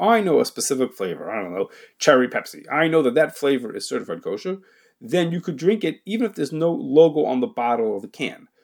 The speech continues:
That is to say, is there's only gonna be a logo on the package if there's hashgacha even on the bottling facility. Um, but, <clears throat> but if there's no logo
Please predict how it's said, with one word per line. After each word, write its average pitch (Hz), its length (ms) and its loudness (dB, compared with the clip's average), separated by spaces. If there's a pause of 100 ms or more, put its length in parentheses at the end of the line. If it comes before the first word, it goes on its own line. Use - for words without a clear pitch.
(380)
That 143 120 4
is 147 100 4
to 135 100 -8
say, 139 140 0
is 127 260 -2 (100)
there's 135 160 -4
only 285 140 2
gonna 254 140 -4
be 123 80 -2
a 107 60 0
logo 113 360 2
on 98 140 -6
the 87 60 -10
package 127 460 -8 (280)
if 120 120 -10
there's 98 160 -8
hashgacha - 520 -4
even 135 180 -2
on 113 60 -2
the 95 60 -8
bottling 151 380 2
facility. - 520 -14 (500)
Um, 87 420 -4
but, - 200 2 (120)
<clears throat> - 100 -20
but - 640 -2
if - 200 0
there's 120 160 2
no 190 120 8
logo 135 480 4